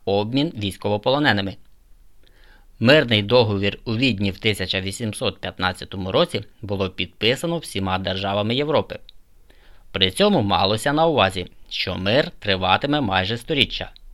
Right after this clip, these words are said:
Після Другої світової війни було створено Організацію Об'єднаних Націй, покликану розв'язувати міжнародні конфлікти з метою відвернення війни.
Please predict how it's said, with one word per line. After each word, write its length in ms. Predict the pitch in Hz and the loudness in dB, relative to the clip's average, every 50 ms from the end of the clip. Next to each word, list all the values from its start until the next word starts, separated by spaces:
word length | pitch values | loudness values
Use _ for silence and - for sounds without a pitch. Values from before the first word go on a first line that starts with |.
| - - - - - - - - - - - - - - - - - - - - | -16 -14 -14 -12 -12 -12 -12 -14 -14 -14 -14 -16 -16 -18 -20 -20 -20 -20 -6 2
Після 420 | - 131 143 135 - - 110 98 95 | 4 4 4 4 4 2 4 2 4
Другої 440 | 101 113 120 113 104 107 104 98 90 | 4 2 2 2 2 2 2 0 0
світової 640 | - - 98 92 - 101 98 104 101 95 90 90 | -2 -6 -6 -4 -2 -2 0 2 2 2 2 0
війни 480 | 90 90 92 92 92 98 123 165 180 - - | -2 -4 -4 -2 0 2 2 2 2 0 -6
було 340 | - 113 107 95 95 92 90 | -8 -4 -4 -2 -2 -2 -4
створено 680 | - - - 98 110 123 135 147 165 165 170 175 - - | -6 -6 -4 0 4 4 6 6 4 4 2 0 -2 -4
Організацію 960 | - 104 98 107 101 92 95 92 92 90 98 95 98 98 95 - 143 139 147 - - | -4 -4 -2 -2 -2 -2 -2 -4 -4 -4 -2 -2 0 -2 -2 -2 -4 -4 -4 -4 -4
Об'єднаних 640 | - 101 92 98 95 95 95 98 113 113 123 127 127 | -6 -4 -4 -2 0 0 0 0 -2 -2 -2 -4 -2
Націй, 380 | 175 151 110 92 - - - - - - - - - - - - - - - - - - | 0 0 0 0 0 -4 -8 -8 -10 -18 -20 -20 -18 -18 -20 -20 -20 -20 -20 -20 -14 -4
покликану 680 | - 107 101 - - 123 120 117 117 107 98 101 101 - - | 0 0 0 2 2 4 4 4 4 4 2 2 0 -4 -6
розв'язувати 1040 | - - 98 92 87 90 92 90 92 95 107 143 151 175 175 190 180 - 95 92 - - | -4 -2 0 0 -2 -2 0 2 4 6 6 6 4 2 0 0 0 -2 -4 -6 -8 -8
міжнародні 760 | 107 101 98 95 92 92 92 92 92 92 95 95 95 117 123 | -6 -4 -2 -2 -2 -2 -2 -2 -2 -2 -2 -2 -2 -2 -2
конфлікти 640 | 120 - 160 151 - - 120 92 - - 92 90 - - - | -2 -2 -4 -4 -4 -4 -4 -4 -4 -4 -6 -6 -6 -8 -12
з 140 | - 98 98 | -12 -8 -4
метою 640 | 101 95 92 92 - - - 98 101 107 120 139 | -2 -2 -2 -2 -2 -4 -4 0 0 2 2 0
відвернення 640 | 139 135 110 92 92 101 98 92 - 110 110 113 120 | 0 -2 -2 -2 0 0 0 0 0 -2 -2 0 0
війни. 380 | 127 143 143 143 123 - - | 0 -2 -2 -2 -2 -2 -4